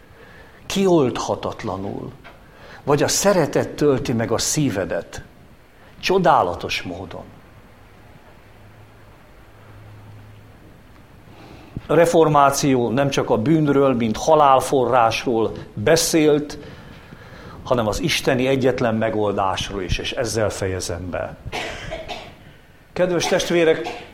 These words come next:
Istennek egyetlen egy válasza van a bűnre. És ez a válasz Jézus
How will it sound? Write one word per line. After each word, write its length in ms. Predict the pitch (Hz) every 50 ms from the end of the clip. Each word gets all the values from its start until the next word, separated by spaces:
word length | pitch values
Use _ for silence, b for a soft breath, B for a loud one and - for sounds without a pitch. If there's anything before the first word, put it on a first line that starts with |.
| - -
Istennek 540 | - 180 156 - - 196 175 165 160 151 -
egyetlen 440 | 190 180 151 151 143 - - 143 131
egy 160 | 135 131 113
válasza 480 | 113 131 127 117 110 107 101 - - 110
van 180 | 92 101 98
a 160 | 98 98 90 95
bűnre. 540 | 104 104 101 98 92 90 87 92 87 90 - - - - - - - - - - - - - - - - - - - - - - - - - - B B B B B B B B B B B B B -
És 100 | - -
ez 120 | 117 113
a 60 | 120
válasz 680 | 107 123 127 123 117 107 98 87 - - - - - -
Jézus 840 | - 147 117 127 143 139 131 110 104 113 104 - - - - - -